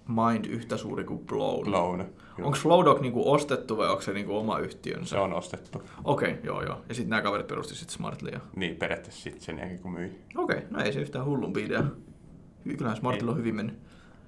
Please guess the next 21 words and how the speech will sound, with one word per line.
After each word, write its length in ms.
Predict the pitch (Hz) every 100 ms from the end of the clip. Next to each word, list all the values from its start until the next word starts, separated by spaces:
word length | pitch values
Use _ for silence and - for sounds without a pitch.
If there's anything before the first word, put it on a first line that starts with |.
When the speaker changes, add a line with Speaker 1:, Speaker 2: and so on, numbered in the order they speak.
| - -
Speaker 1:
Ai 160 | 180 208
niin, 120 | 196
joo, 160 | 156 123
joo. 160 | 98 -
Ja 100 | -
menkää 260 | 135 170 165
kuuntelemaan 460 | 151 147 139 131 131
eilinen 260 | 123 117
Juhis-podcasti, 680 | 120 123 113 - - - -
se 60 | 147
oli 180 | -
hyvä. 180 | 110 - - - - - - - - - - - -
Shoutout 380 | - 64 50 -
siihen. 260 | - - 143 - -
Speaker 2:
Joo. 120 | 160 - - -
Speaker 1:
Markkinoin 420 | 120 131 113 113
omaa 220 | 107 113 104
podcastia 500 | 104 104 - - -
meidän 200 | 90 87
omassa 220 | 101 -
podcastissa. 540 | - - - - -